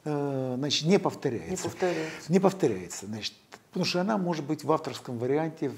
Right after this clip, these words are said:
Speaker 1: В, в России это абсолютно принятая вещь.
Speaker 2: Мгм.
Speaker 1: Мы подковывали
Speaker 2: Школы,
Speaker 1: бла-,
Speaker 2: да.
Speaker 1: нет, подковывали блоху, например. У нас был Элизаров, после смерти которого,
Speaker 2: Всё, да, да,
Speaker 1: э,
Speaker 2: да.
Speaker 1: как бы рухнула система определённая и так далее.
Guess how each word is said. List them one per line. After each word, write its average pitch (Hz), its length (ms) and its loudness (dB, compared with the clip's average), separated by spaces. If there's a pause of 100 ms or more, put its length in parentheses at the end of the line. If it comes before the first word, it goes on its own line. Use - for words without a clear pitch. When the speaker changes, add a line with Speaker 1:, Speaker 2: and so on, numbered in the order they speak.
Speaker 1:
В, 117 300 -10 (340)
в 117 120 -8
России 165 360 0
это 135 360 -2
абсолютно 120 420 -6
принятая 110 560 -8
вещь. 143 360 -4
Speaker 2:
Мгм. 180 80 -14 (240)
Speaker 1:
Мы 147 100 0
подковывали 135 580 8
Speaker 2:
Школы, 135 60 6
Speaker 1:
бла-, 156 240 8
Speaker 2:
да. 294 80 2
Speaker 1:
нет, 277 180 10
подковывали 220 480 10
блоху, 160 720 4 (300)
например. 147 440 0 (200)
У 180 80 4
нас 214 180 8
был 160 220 12
Элизаров, 151 640 8 (720)
после 131 180 -2
смерти 147 360 4
которого, 131 560 2
Speaker 2:
Всё, 185 120 4
да, 170 340 -2
да, 190 60 -2
Speaker 1:
э, 190 40 -2
Speaker 2:
да. 175 220 0
Speaker 1:
как 143 200 0
бы 127 220 2 (140)
рухнула 139 720 2 (180)
система 139 640 0
определённая 120 880 0
и 214 60 -4
так 151 180 -2
далее. 92 260 -8